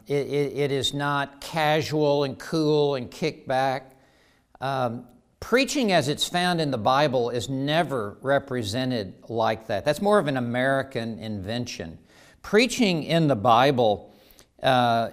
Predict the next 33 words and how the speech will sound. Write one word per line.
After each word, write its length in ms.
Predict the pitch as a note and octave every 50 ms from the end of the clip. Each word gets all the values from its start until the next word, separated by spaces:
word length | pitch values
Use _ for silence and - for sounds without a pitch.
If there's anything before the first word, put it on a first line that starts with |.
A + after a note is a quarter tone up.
| -
is 300 | - D3+ D#3+ D#3 C3 -
a 180 | D#3+ C#3 C#3 A#2
proclaiming, 1040 | - - - - F3+ D#3+ D3+ - - - - F3+ F3 F3 F#3 F#3+ F#3+ F3+ C#3+ A2 A2+
a 80 | B2
lifting 500 | C3+ D3+ F3 A3 A3 - - A#3+ A3 A3
up 160 | G#3+ G#3+ G#3+
of 100 | G#3 G3+
the 100 | E3 E3
voice, 800 | C3 G#2 B2+ C#3+ D3 C#3+ C#3+ B2+ G#2+ - - - - - - - - _ _ _ _ _ _ _ - _ _ _ _ _ _ _ _ _ _ -
and 340 | B2 C3 C3 C3 B2+ B2
a, 380 | B2 B2 A#2+ A2+ - A2+ A2 G#2+ - _ _ _ _
and 340 | - - - - D#3 E3+ E3+
an 100 | F3 E3+
announcement 880 | E3+ E3+ E3+ F3 F3+ G3 G3+ F#3+ - - - D3 A#2 F2+ D2 - - - - _ _ _ _ _ _ _ -
of 460 | - C3+ C3+ C3+ C3 A2+ G#2 - - - _ -
the 140 | A#2 C3 B2
message. 760 | B2+ B2+ C3 B2+ - - - F#2+ D2+ - - - - - - _ _ _ _ _ _ _ _ _ _ _ _ _ _ _ - -
Acts 340 | - - C#3 C#3+ C#3 - -
thirteen 500 | - D#3 D3+ - D3+ - G3+ D#3+ D3 A#2
thirty-eight, 500 | - C#3+ C#3+ C3+ C3+ C#3 C#3 C#3 C#3 C3+
"Let 180 | C#3 D3+ E3+ E3+
it 120 | G3 D#3+
be 100 | F3 F#3
known 380 | F#3 F3+ F3+ F#3 G#3 A3+ A#3 G#3+
to 40 | G3+
you, 140 | F3 D#3
brethren, 540 | B2+ C3+ C#3 C3+ C3+ C3+ B2 C#3 C#3+ D3 D3
that 240 | C3+ C#3 C#3 C3+ -
through 340 | - - G3 G3+ G3+ G3+ F3+
him," 680 | D#3 - - G#3 A3+ A3+ F#3+ C#3+ C3 B2 C3 C#3 C3+ -
referring 400 | - D3 D3 - - G#3+ A3 G#3
to 80 | E3 D#3
Christ, 680 | - - - - G#3 C#3+ C3 B2 C3 C3 - - -